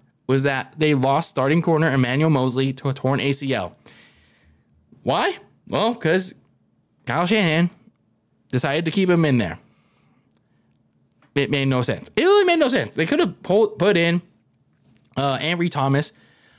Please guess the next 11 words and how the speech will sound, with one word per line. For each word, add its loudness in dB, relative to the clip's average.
or 2
Diomondre 0
Lenoir 2
at -4
the -2
time. -2
But 2
no. 2
Shanahan -2
was -2
like, -4